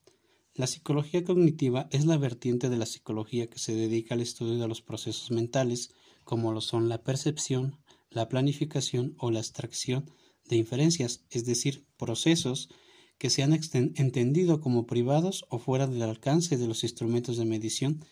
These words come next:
que se utilizan dentro de los estudios científicos.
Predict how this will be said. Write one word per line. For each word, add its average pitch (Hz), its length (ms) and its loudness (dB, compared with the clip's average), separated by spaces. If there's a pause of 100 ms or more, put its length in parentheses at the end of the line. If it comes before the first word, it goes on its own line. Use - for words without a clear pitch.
que - 140 -8
se - 120 -8
utilizan 127 600 0
dentro 120 400 -2
de 123 80 -6
los 113 160 -8
estudios 117 400 -4
científicos. 139 720 -4